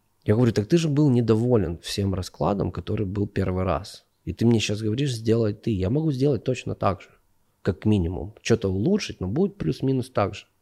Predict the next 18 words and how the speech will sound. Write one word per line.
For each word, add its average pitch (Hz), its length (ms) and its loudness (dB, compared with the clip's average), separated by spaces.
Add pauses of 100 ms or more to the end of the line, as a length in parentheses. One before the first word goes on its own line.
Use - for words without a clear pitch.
(220)
Тебе 107 220 2
же 110 60 -4
не 110 80 -2
нравилось. 104 300 0
Говорит: 92 180 -6
«Да 107 80 0
не, 147 120 -2
мне 98 160 -4
всё - 160 -8
нравилось». 107 500 -4 (1040)
То 110 80 2
есть 113 100 2
он 120 100 2
грел 139 300 4
мне 117 260 2
голову 107 640 2
почти 95 360 -4
год, 135 380 -2